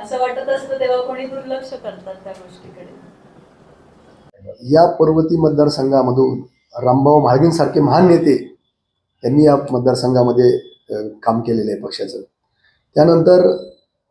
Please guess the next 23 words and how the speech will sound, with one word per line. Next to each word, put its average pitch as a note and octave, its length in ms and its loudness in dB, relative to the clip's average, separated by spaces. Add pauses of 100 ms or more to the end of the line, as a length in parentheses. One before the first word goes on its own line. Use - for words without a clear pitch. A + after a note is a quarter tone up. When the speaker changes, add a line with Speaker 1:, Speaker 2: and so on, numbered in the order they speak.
Speaker 2:
प्रदीप D#3+ 300 4
राऊत D3+ 240 6
असतील, B2 420 -6 (220)
अनिल D3 200 -2
शिरोळे D3 280 4
असतील, A#2+ 540 -6
गिरीश D3 220 0
बापट C3+ 300 2
असतील, B2+ 320 -2
यांनाही G3 460 4
खासदारकीला E3 420 0
भरघोस E3 440 2
मतं D#3 280 4
या D3 100 6
पर्वती C#3+ 360 -2
मतदारसंघाने B2 580 -6
दिलेली A#2 300 -6
आहेत, D#3 120 -4 (120)
हे - 60 -20
कार्यकर्त्यांच्या D#3 640 2
बळावरती B2+ 420 2
दिले A2 180 -14
आहेत. - 60 -20